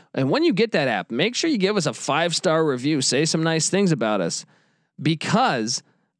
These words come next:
uh, and if you, uh, if you do that, take a screenshot. Find me on Twitter at the Colby D. Give me a follow. Show me that screenshot,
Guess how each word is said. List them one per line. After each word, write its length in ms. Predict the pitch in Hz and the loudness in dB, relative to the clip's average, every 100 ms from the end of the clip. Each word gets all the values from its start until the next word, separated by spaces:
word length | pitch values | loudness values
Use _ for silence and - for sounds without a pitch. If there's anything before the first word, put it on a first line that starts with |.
| - | -2
uh, 500 | 151 143 143 135 120 - | 0 2 2 0 -2 -2
and 100 | 170 | 0
if 160 | 185 - | 0 0
you, 220 | 175 160 | 0 2
uh, 160 | 156 135 - | 0 0 -2
if 180 | 196 190 | -2 0
you 120 | 156 | 0
do 180 | 175 220 | 2 2
that, 180 | 131 | 0
take 200 | - 214 | 0 0
a 40 | 180 | 0
screenshot. 680 | - 226 254 175 131 92 - _ _ _ _ _ _ _ _ - | 0 0 2 2 0 -2 -6 _ _ _ _ _ _ _ _ -18
Find 380 | - 185 220 262 | -2 0 2 0
me 120 | 262 | 0
on 200 | 254 240 | 0 0
Twitter 460 | - 165 123 127 - _ | 0 0 0 -4 -8 _
at 240 | 156 147 | -2 0
the 220 | 151 170 196 | 0 -2 0
Colby 400 | 196 196 190 175 | 0 2 2 0
D. 380 | 156 120 87 - | 0 0 -4 -6
Give 140 | - 180 | -2 2
me 120 | 233 | 2
a 60 | |
follow. 580 | 190 - 196 139 101 87 _ _ _ _ _ _ - | 0 0 0 0 -2 -6 _ _ _ _ _ _ -4
Show 340 | - 202 240 | 0 2 2
me 120 | 277 | 2
that 180 | 240 220 | 0 0
screenshot, 600 | - 214 180 143 113 92 | 0 0 0 0 0 -2